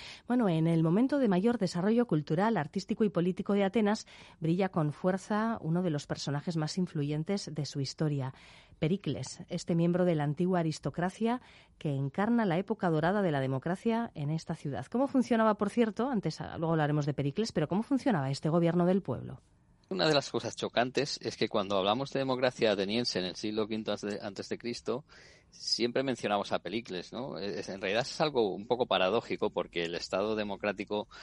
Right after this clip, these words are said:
Speaker 2: no pretendía que sobresaliera ningún personaje por encima de los demás, porque veían, eh, en él el fantasma de las tiranías y de la demagogia.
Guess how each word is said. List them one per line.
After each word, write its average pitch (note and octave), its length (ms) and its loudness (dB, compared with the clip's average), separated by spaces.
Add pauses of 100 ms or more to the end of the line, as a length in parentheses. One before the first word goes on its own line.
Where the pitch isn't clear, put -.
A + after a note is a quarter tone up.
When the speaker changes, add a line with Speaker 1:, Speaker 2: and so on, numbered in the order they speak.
(280)
Speaker 2:
no G#2+ 180 -4
pretendía G#2 600 0
que G2 120 0
sobresaliera F#2 680 -4
ningún F#2+ 280 -10
personaje F#2 460 -8
por F#2 160 -8
encima F2+ 300 -10
de D#2+ 80 -10
los E2 100 -18
demás, E2 380 -12 (100)
porque E2 400 -8 (400)
veían, F#2 640 -2
eh, E2+ 320 -2
en F2 180 -8
él F#2 160 -4
el F#2 120 -2
fantasma F2+ 500 -4
de F2+ 80 -4
las F2+ 160 -4
tiranías F2 580 -8
y E2+ 200 -12
de E2 100 -8
la D#2+ 100 -10
demagogia. E2 680 -6